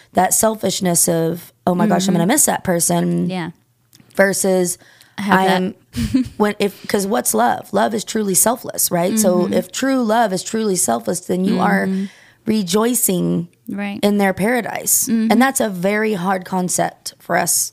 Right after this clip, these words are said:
Speaker 1: to
Speaker 2: Yeah.
Speaker 1: grasp, but it doesn't make it any less true.
Speaker 2: No.
Speaker 1: So I think that's where for death for me,
Speaker 2: Mm-hmm. Yeah.
Speaker 1: you have to trust God so
Speaker 2: Much. Yeah.
Speaker 1: and his,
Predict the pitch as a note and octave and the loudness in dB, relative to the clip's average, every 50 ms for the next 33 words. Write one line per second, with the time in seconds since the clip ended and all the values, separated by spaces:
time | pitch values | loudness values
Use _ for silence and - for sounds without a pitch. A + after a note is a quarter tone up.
0 | - _ - F3+ - F#3 F3+ D#3+ - F3+ - - - _ - F#3+ F#3 F3+ F3 F#3 | -12 _ -2 0 2 2 2 2 0 -2 -4 -6 -4 _ 0 0 0 0 0 0
1 | F3+ F3 E3+ E3+ E3+ E3+ E3+ E3 - F3 - - E3 E3+ E3 E3 E3+ E3+ - - | -2 -2 -2 -2 -2 -2 -2 -2 -2 -4 -2 -2 -4 -2 -4 -4 -6 -8 -8 -6
2 | - F3 - - - - - _ _ _ _ - G3 F#3+ F3 F3 - _ _ - | -6 -6 -6 -6 -10 -16 -20 _ _ _ _ -6 -6 -6 -6 -6 -10 _ _ -20
3 | _ _ - - G3+ F#3+ F#3 F#3 F3+ F3+ F3 - - - - - - F#3 F#3+ F#3+ | _ _ 0 2 4 4 6 4 4 2 -2 -6 -14 -20 -16 -4 -2 -2 0 0
4 | A3 G#3 G#3 F#3 G3 E3+ E3 - - F#3 F3 E3+ - - E3+ E3+ F#3 G3 F#3+ - | -2 -2 -2 -2 -2 -2 -4 -2 -2 -2 -2 -2 -2 -2 0 0 0 0 -2 -2
5 | - - F3+ F3 F3+ F3 F3 F3 F3 E3+ E3+ E3+ - _ - G#3 G#3+ A3 G#3+ A3 | -4 -2 0 0 2 2 2 2 0 0 -2 -4 -6 _ -4 -2 -2 0 0 -2
6 | G#3+ G#3+ A#3 B3 - _ _ _ _ _ _ _ _ _ _ - _ G3+ F#3 F3+ | -2 -2 -4 -6 -8 _ _ _ _ _ _ _ _ _ _ -18 _ -12 -12 -12
7 | F3 - - E3+ F#3+ A3+ C4 A3+ A#3+ B3+ B3 - C4+ - - - B3 A#3 A#3+ A#3 | -10 -8 -4 -2 0 0 2 0 0 -2 -2 -2 -4 -6 -2 -2 0 0 0 0
8 | - - G#3+ G#3 F#3+ F3 D#3+ D#3+ E3 D#3+ - - - - - - F3 F3 F3 F3+ | -2 -2 0 0 0 2 0 0 -2 -2 -2 -2 0 0 2 2 2 2 2 2
9 | F#3 F#3+ G3 G3+ G#3 G#3 G3 - _ _ _ _ _ _ _ _ _ G#3+ G#3+ G#3+ | 2 2 2 0 0 -2 -4 -8 _ _ _ _ _ _ _ _ _ -14 -12 -10
10 | G#3 F#3 D3+ - - - - - - _ _ _ _ _ _ _ _ _ _ _ | -8 -8 -8 -8 -10 -12 -12 -12 -14 _ _ _ _ _ _ _ _ _ _ _
11 | _ _ _ _ _ _ _ _ _ - - G3 G3 F3 E3+ E3 F#3 F#3+ G3+ G3+ | _ _ _ _ _ _ _ _ _ -16 -12 -4 -2 -2 2 2 2 2 2 0
12 | G3 F#3 - - - | 0 0 -2 -2 -4